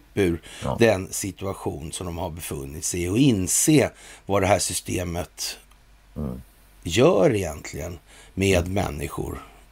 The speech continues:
Speaker 1: globalt sett, alltså.
Speaker 2: Mm. Ja, det är väldigt viktigt att veta, för, men vad är den yttersta produkten av våra olika samhällen? Det är
Speaker 1: Mm.
Speaker 2: nya människor
Speaker 1: Ja.
Speaker 2: som ska ta det vidare, helt enkelt.
Speaker 1: Ja.
Speaker 2: Och jag menar, den dagen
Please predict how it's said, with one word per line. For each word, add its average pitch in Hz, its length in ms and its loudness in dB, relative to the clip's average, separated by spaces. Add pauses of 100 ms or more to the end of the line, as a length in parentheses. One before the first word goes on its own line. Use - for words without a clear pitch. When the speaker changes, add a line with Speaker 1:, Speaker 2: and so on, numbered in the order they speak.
(160)
Speaker 1:
globalt 82 540 -2
sett, - 480 -4
alltså. - 280 -6
Speaker 2:
Mm. - 120 -2 (1000)
Ja, 113 220 6
det 95 80 4
är 67 60 0
väldigt 143 380 2
viktigt 147 260 -4
att 156 80 -4
veta, 110 320 2
för, 135 120 2
men 131 200 2
vad 123 120 4
är - 200 -4
den 131 200 0
yttersta 160 440 -2
produkten 104 640 -2
av 73 280 0 (100)
våra 104 440 2
olika 85 340 -2
samhällen? 67 520 -2 (280)
Det 123 80 4
är 120 40 8
Speaker 1:
Mm. 101 120 6 (100)
Speaker 2:
nya 156 240 4
människor 107 560 0 (460)
Speaker 1:
Ja. 127 260 4
Speaker 2:
som 131 120 -2
ska 131 140 -2
ta 131 180 2
det 131 100 2
vidare, 73 480 0
helt 156 200 -2
enkelt. 107 200 -6
Speaker 1:
Ja. 104 260 4 (320)
Speaker 2:
Och 135 80 6
jag 147 60 6
menar, 147 160 8
den 127 360 6
dagen 165 340 6